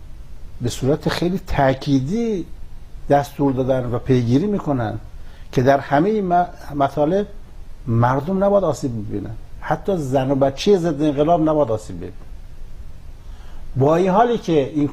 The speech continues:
تو هست ما اقدام می‌کنیم. چرا اقدام می‌کنیم؟ تو همون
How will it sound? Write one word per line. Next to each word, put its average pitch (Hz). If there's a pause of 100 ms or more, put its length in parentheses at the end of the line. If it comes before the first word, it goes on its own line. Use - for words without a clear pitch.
(100)
تو 147
هست 190
ما 143
اقدام 165
می‌کنیم. 143
چرا 214
اقدام 202
می‌کنیم؟ 180
تو 175
همون 185